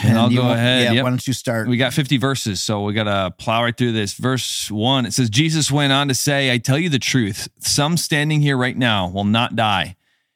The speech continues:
Speaker 1: before they see the kingdom of God arrive in great power.'" Now, he's not talking about when heaven comes to earth. He's
Speaker 2: No.
Speaker 1: talking about the church. Is that
Speaker 2: Yep.
Speaker 1: correct?
Speaker 2: Yep.
Speaker 1: Six days later, Jesus took Peter, James, and John. This is,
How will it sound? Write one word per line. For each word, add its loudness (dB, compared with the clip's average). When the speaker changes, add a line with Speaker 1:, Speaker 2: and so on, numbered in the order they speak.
Speaker 1:
before 2
they 2
see 2
the 0
kingdom 2
of 0
God 0
arrive -2
in -4
great -6
power.'" -6
Now, -2
he's -2
not 0
talking 0
about -4
when -4
heaven -2
comes -2
to -8
earth. -2
He's -4
Speaker 2:
No. -4
Speaker 1:
talking -2
about -4
the -10
church. -12
Is -12
that -
Speaker 2:
Yep. -10
Speaker 1:
correct? -4
Speaker 2:
Yep. -10
Speaker 1:
Six 0
days 0
later, 2
Jesus 2
took -2
Peter, 2
James, 2
and 2
John. -2
This -6
is, -4